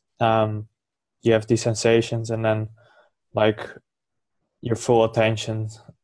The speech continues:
uh, becomes these, uh, these sensations. So it's really like you're falling into it. Um, I think with the, with the pleasure jhanas, it's a bit different, uh, how I experienced it.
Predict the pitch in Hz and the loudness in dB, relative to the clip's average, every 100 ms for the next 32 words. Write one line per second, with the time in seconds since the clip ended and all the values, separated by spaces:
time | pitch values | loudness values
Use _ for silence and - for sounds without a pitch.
0 | 110 113 107 107 110 - 113 104 101 98 | -10 -2 0 0 -2 -2 0 0 -2 -8
1 | - - _ - 101 - 104 - - _ | -16 -20 _ -4 -4 -4 -10 -12 -16 _
2 | 120 107 104 104 107 - _ _ _ _ | -4 -2 -4 -6 -12 -18 _ _ _ _
3 | - 104 - 104 - 107 101 101 110 - | 0 0 0 -2 2 2 0 -6 -14 -16
4 | - _ _ _ _ _ _ - 101 98 | -20 _ _ _ _ _ _ -6 -4 -4
5 | - - 110 104 101 104 113 104 - 110 | -6 -2 2 4 4 2 -2 -6 0 2
6 | 107 104 104 104 101 98 - _ _ _ | 2 0 -4 -6 -6 -8 -10 _ _ _
7 | _ _ _ _ _ _ 110 107 107 104 | _ _ _ _ _ _ 0 2 2 0
8 | 101 - _ _ _ _ _ _ _ _ | -6 -14 _ _ _ _ _ _ _ _
9 | - - _ _ - 117 131 135 135 127 | -20 -20 _ _ -2 0 2 2 2 4
10 | 117 98 - 120 123 131 131 - 123 117 | 4 2 0 -2 0 2 0 0 0 2
11 | 120 117 - 113 110 110 110 113 113 120 | 2 0 -4 -6 -4 -4 2 0 0 -4
12 | 123 123 _ _ _ 123 113 110 107 113 | -4 -8 _ _ _ -6 -2 0 2 2
13 | 107 110 113 - 110 113 120 123 123 | 4 2 0 -4 -6 -6 -8 -6 -6